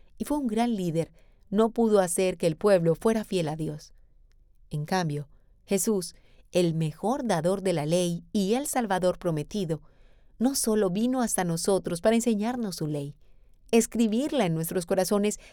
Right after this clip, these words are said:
y darnos los recursos para cumplirla, sino para obedecerla toda perfectamente y por nosotros.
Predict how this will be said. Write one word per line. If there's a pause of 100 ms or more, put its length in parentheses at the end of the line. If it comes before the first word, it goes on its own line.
(180)
y
darnos
los
recursos
para
cumplirla, (540)
sino
para
obedecerla (180)
toda
perfectamente (320)
y
por
nosotros.